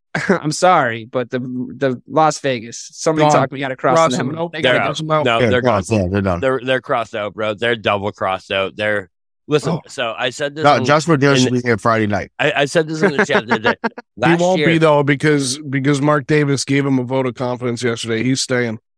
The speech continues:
Speaker 3: That's always a
Speaker 4: Oh,
Speaker 3: good sign.
Speaker 4: vote of
Speaker 3: Uh, yeah,
Speaker 4: confidence.
Speaker 3: <laughs> it's always a good sign. Uh, De-, Derek Carr last year
Speaker 4: <laughs>
Speaker 3: had his wide receiver kill someone, go to jail, had his coach be a racist, had another guy point a gun at someone, all this turmoil,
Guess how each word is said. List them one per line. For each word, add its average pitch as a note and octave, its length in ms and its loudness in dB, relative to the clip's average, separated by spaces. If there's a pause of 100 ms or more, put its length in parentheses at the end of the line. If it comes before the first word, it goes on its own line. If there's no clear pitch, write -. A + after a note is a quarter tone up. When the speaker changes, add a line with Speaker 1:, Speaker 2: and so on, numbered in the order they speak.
(300)
Speaker 3:
That's G#2 200 -2
always F2 220 -2
a G#2+ 60 2
Speaker 4:
Oh, G#2 140 4
Speaker 3:
good F#2+ 100 -2
sign. D2+ 100 -2
Speaker 4:
vote G#2 140 0
of G2+ 120 -2
Speaker 3:
Uh, G#2+ 100 2
yeah, D3 240 4
Speaker 4:
confidence. A#2 120 -2
Speaker 3:
<laughs> - 0 -
it's C#3 180 0
always A2+ 220 2
a - 20 -10
good F2+ 140 -4
sign. - 120 -8 (280)
Uh, A#2 220 2
De-, B2+ 240 -6
Derek D#3 340 2
Carr C#3 300 -2
last A#2+ 400 -6
year F2+ 260 -8 (300)
Speaker 4:
<laughs> - 240 -10
Speaker 3:
had A2+ 320 0
his G#2+ 240 -6
wide A2 280 -4
receiver C3+ 480 0
kill A#2 300 -4
someone, A2 400 -2
go F#2+ 200 -2
to F2 140 -4
jail, D#2 540 -8 (240)
had G#2 180 -2
his G#2+ 160 -2
coach B2 400 -2
be B2+ 180 -2
a - 20 0
racist, F2 760 -4
had G2 160 0
another A2 480 0 (100)
guy G2+ 300 -2 (100)
point A#2 280 0
a F2 40 -4
gun G2+ 320 -2
at A2 140 -6
someone, E2 480 -6 (380)
all C#3+ 240 2
this C3+ 180 -4
turmoil, G2+ 720 -2